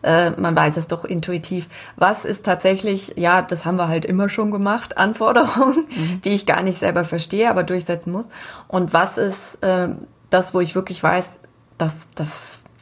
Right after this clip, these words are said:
Speaker 1: ist auch aus meiner Sicht als Qualitätsmanager absolut sinnvoll, sich hier dran zu halten, ne? Die Unterscheidung hat man eigentlich intuitiv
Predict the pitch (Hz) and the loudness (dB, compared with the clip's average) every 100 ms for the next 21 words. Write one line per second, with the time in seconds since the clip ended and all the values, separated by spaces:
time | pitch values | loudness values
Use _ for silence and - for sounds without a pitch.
0 | - - 165 - 165 165 165 180 214 185 | -20 -8 -4 -2 -2 -2 0 2 2 0
1 | 185 180 - 165 165 196 - 175 165 - | 0 -2 -2 -2 -2 -4 -4 -6 -2 -2
2 | 196 - 190 185 - 196 269 - 185 170 | -2 -2 -4 -4 2 4 4 0 2 2
3 | 165 160 - 190 190 175 165 156 185 262 | 0 -4 -2 -2 -2 -4 -4 -4 -2 -2
4 | 262 175 175 - - - - - 196 196 | -2 -4 -4 -8 -14 -14 -16 -2 0 4
5 | 190 196 180 208 196 190 - 190 - 214 | 2 4 4 4 2 0 -2 -4 0 0
6 | - 170 170 175 165 185 160 - 202 - | 2 0 -2 -4 -6 -4 -6 -6 -6 -8